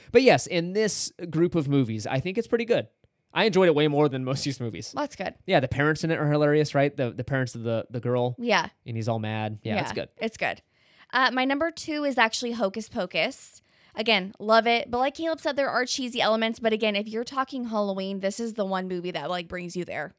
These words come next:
Speaker 2: Like, that spooky season, fall, the Sanderson sisters, like, Binks, like, everything is just about, it, it's just, it's so good. It's warm.
Speaker 1: Who's Binks?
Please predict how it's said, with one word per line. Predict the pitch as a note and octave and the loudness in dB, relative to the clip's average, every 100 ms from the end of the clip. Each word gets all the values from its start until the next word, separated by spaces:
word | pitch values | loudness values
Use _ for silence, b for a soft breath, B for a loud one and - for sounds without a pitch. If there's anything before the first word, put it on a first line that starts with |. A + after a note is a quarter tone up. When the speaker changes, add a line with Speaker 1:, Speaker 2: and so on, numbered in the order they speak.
| _ | _
Speaker 2:
Like, | G#3 | -4
that | G#3+ G#3+ | -4 -4
spooky | - A#3 A#3 | -6 -8 -4
season, | A3+ A3+ G#3+ G#3+ G3+ G3 b b b | -4 -2 -2 -2 -2 -4 b b b
fall, | - A3 F#3+ F#3+ F#3 - b b | -6 0 4 4 4 0 b b
the | |
Sanderson | G#3 G#3 F#3+ G3+ G3+ G3 | -4 -2 -2 -2 -2 -4
sisters, | G3+ F#3+ - G3 F#3 F3+ F#3 - - b b | -4 -4 -2 -2 -2 -2 -4 -8 -10 b b
like, | G#3 G3 F#3 | -4 -4 -6
Binks, | G#3+ G3+ G3+ G3+ - | -4 -2 -2 -4 -2
like, | A3 G3 - | -2 -2 2
everything | B3 D4 C#4+ D4 | 2 2 -4 -4
is | |
just | C4 A#3 | -4 -6
about, | A3 F#3+ E3 E3 - _ - | -6 -2 0 0 -4 _ -6
it, | A3 - | -6 -2
it's | A3 | -4
just, | A#3+ A3 | -2 -4
it's | G3+ - | -4 -2
so | - A3+ | 2 0
good. | G#3 F#3+ F#3+ | 0 0 0
It's | F3+ - | 0 -10
warm. | F#3 F3+ F#3 F#3+ F#3+ G3 G3 | -10 -6 -2 0 0 0 2
Speaker 1:
Who's | F3 C#3+ | 2 2
Binks? | C#3 D#3+ G#2+ - - | 0 -2 -4 -12 -14